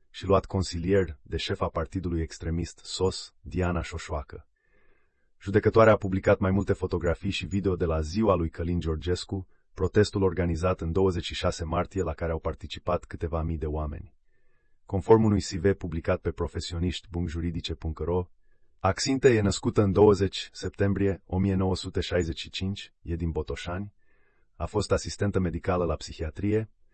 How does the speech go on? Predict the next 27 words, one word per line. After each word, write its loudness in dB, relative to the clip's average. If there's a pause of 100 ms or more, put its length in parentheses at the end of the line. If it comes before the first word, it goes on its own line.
(1120)
iar 4
în 6
o 6
mie 6
nouă 6
sute 0
nouăzeci 2
și -6
opt -4 (160)
a -2
intrat 2
în 2
magistratură -4
ca -6
judecător -2
stagiar -2 (300)
la -4
Judecătoria -2
Dorohoi. -6 (920)
Din 0
douăzeci 10
și -2
nouă 6
iunie 4
două 6
mii 4
șaisprezece -2